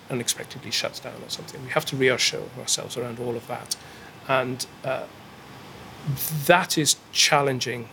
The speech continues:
I think, because it probably means a shift for us away from a physics-led model to a data-led model. So rather than writing all the equations and then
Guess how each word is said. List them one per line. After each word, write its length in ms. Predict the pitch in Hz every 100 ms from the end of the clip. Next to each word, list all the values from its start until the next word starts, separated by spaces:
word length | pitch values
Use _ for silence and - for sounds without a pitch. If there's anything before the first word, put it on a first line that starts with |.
| - 127
I 80 |
think, 460 | - - 151 143 139 -
because 360 | 139 - 131 117
it 80 | - -
probably 300 | 185 170 139
means 360 | 135 131 127
a 40 | 117
shift 420 | - - 156 -
for 200 | - 123
us 240 | 120 -
away 380 | 127 131 147 147
from 460 | - - 127 120 123 - - - - - - - - -
a 80 | 120
physics-led 1080 | - - 190 147 - - - 120 117 117 - - -
model 320 | 117 113 175 - - - - - -
to 100 | -
a 40 | 117
data-led 540 | - 120 117 104 110 - - 107
model. 160 | - - - - - - - -
So 120 | -
rather 200 | 139 165
than 80 | 147
writing 320 | 147 151 143
all 80 | 127
the 80 | 123
equations 500 | - 127 123 120 117
and 140 | 117
then 220 | 120 120